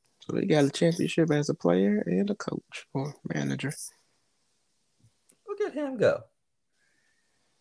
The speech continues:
Speaker 1: All right.
Speaker 2: Look at him go. What else is new in the world of sports?
Speaker 1: He, uh, played with the Dodgers, won.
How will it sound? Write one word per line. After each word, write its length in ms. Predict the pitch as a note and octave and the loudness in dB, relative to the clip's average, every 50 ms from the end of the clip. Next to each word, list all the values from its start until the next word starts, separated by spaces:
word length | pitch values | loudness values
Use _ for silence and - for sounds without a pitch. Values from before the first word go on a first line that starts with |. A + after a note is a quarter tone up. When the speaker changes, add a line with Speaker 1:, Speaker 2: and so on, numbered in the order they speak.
| _ _ _ _ - | _ _ _ _ -4
Speaker 1:
All 60 | G3 D3+ | -4 -4
right. 100 | G#3 D#3+ | -4 -4
Speaker 2:
Look 80 | D#3+ | -6
at 100 | E3+ D#3+ - - - _ C#3+ | -8 -8 -10 -14 -20 _ -20
him 120 | C3+ C3 | -18 -14
go. 240 | - F2+ - - - _ _ _ _ _ _ _ _ _ _ - _ _ _ _ _ _ _ _ _ _ | -12 -12 -12 -14 -18 _ _ _ _ _ _ _ _ _ _ -20 _ _ _ _ _ _ _ _ _ _
What 180 | - B2+ C3 B2+ | -2 0 4 6
else 240 | A#2 A2+ - - | 6 6 4 0
is 80 | G#2+ G2+ | -4 -4
new 240 | A2 G#2 G2+ G2 F#2+ | -2 -2 0 0 0
in 80 | F#2 | 0
the 80 | F#2 F#2 | 0 0
world 240 | F2+ F2+ F2+ F2+ E2+ | 2 2 4 2 2
of 100 | D#2+ - | 0 -6
sports? 640 | - - - - F#2+ F2+ E2+ - - - - - - _ _ _ _ - - - - - - - | -12 -12 -6 -2 -2 -2 -2 -2 -6 -12 -12 -12 -14 _ _ _ _ -16 -14 -12 -12 -14 -6 -2
Speaker 1:
He, 380 | F#3 F#3 F3 E3+ E3+ E3+ E3 | 0 0 2 2 2 2 0
uh, 960 | D#3 D3+ D#3 D#3 D#3+ D#3+ D#3+ E3 E3 D#3 D#3+ D#3+ D#3+ E3 E3 D#3+ D#3+ E3 E3 E3 _ _ _ _ _ _ _ _ _ _ _ _ _ _ _ _ _ - | 0 0 0 0 0 -2 -2 -2 -2 -2 -2 -4 -4 -4 -6 -8 -10 -16 -20 -20 _ _ _ _ _ _ _ _ _ _ _ _ _ _ _ _ _ 6
played 220 | F#3 G3+ G#3+ A#3 | 8 8 8 6
with 100 | A#3 - | 4 2
the 80 | A#3+ G#3 | 2 4
Dodgers, 960 | F#3 E3 D#3+ D#3+ D#3+ D#3 E3 D#3+ D#3 D#3+ D#3 D#3 D#3+ E3 - - - - - - C#3+ | 6 6 6 6 4 2 0 0 0 0 0 -2 -2 -4 -6 -8 -10 -12 -14 -8 -2
won. 600 | D3 D3 D#3 D#3 D#3 D3+ D3+ D3+ D3+ D3 D3 | 2 4 6 6 6 6 4 4 4 4 2